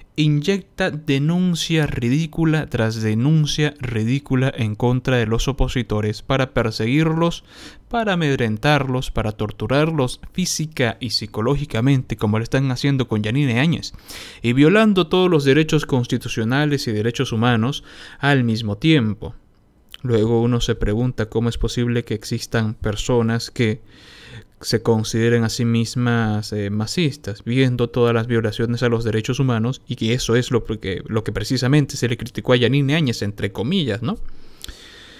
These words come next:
Y bueno, la hipocresía en su estado más puro.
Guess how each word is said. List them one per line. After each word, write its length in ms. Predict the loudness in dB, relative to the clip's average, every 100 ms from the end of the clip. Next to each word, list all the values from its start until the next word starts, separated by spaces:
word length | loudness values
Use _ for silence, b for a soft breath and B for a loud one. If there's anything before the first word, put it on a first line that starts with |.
| B B B B 0
Y 80 |
bueno, 320 | 4 4 2 B B B B -16 _
la 120 | -4 -2
hipocresía 640 | 2 2 2 0 2 4
en 60 | 2
su 120 | 0
estado 260 | 2 2
más 160 | 4 0
puro. 320 | -4 -6 -8